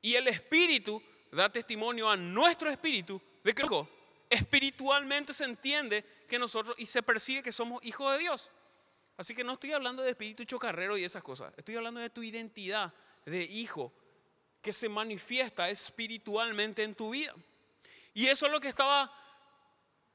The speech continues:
viendo hoy Giesi y dice, Wow, realmente son mayores el ejército que está alrededor.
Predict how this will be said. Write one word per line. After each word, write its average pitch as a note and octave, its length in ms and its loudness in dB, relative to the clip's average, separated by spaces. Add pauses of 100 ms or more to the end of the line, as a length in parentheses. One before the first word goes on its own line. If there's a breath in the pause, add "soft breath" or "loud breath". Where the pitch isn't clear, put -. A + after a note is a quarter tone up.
(280)
viendo A#3 960 4
hoy C4 440 8 (280)
Giesi C#4+ 520 2
y A#3+ 40 0
dice, A#3 240 0 (200)
Wow, A#3 460 6 (680)
realmente C4+ 560 2
son C4+ 240 4
mayores B3 500 4
el B3+ 120 2
ejército B3 480 2
que A#3 60 0
está A#3 160 6
alrededor. G#3+ 540 4